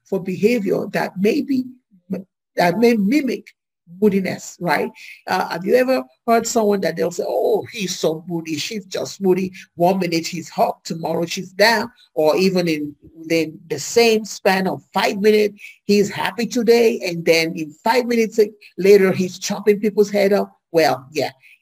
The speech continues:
that's what you call a mood swing, right? So, um,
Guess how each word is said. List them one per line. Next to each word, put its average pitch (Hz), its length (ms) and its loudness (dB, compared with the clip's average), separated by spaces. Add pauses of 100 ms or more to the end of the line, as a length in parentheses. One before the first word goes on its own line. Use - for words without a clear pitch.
that's 175 260 2
what 170 180 -2
you - 100 -4
call - 380 -4 (120)
a 156 80 -6
mood 170 260 -4
swing, - 400 -10 (240)
right? 139 260 -2
So, - 300 -4 (320)
um, 165 340 -6